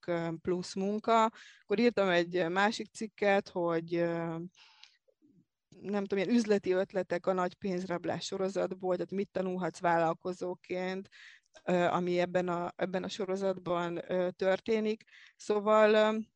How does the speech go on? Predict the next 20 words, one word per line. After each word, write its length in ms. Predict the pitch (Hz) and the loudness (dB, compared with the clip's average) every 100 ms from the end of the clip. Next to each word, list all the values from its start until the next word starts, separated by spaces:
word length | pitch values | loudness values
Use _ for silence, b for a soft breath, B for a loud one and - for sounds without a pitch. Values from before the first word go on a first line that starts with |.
| _ _ | _ _
kellőképpen 580 | - 262 208 - 202 208 | 2 4 4 0 -4 -6
kreatívnak 760 | 226 208 202 202 190 185 185 | 0 0 0 -4 -6 -6 -8
kell 180 | - 185 | 2 4
lenni, 300 | 180 196 214 | 6 4 2
és, 500 | 208 220 - - - - | 0 -2 -6 -8 -10 -10
és 200 | 202 208 | -10 -8
így 140 | 214 | -4
tényleg 340 | 247 220 175 | 0 2 2
a, 560 | 175 175 175 175 175 - | 4 4 4 4 2 0
a 40 | |
Hobbitból 840 | 190 220 190 185 170 170 170 175 196 B B B B _ | 0 0 2 -2 0 0 2 2 -2 B B B B _
is, 380 | 190 190 - 190 | -2 -2 -4 0
ö, 520 | 185 185 180 180 180 143 | 4 6 6 4 0 -6
tudsz, 420 | - 185 - - | -6 -6 -8 -2
ö, 560 | 185 185 175 175 180 180 185 | 4 4 4 0 -2 -6 -10
tudsz 240 | - 190 - | -8 -8 -6
pénzt, 680 | - 175 175 - - 180 - | -2 -2 -2 -6 -6 -6 -4
ö, 320 | - 185 180 185 _ _ | 0 2 2 -2 _ _
pénzt 280 | 185 185 - | -4 -4 -4
csinálni, 580 | 208 214 233 247 262 | -4 0 2 0 -2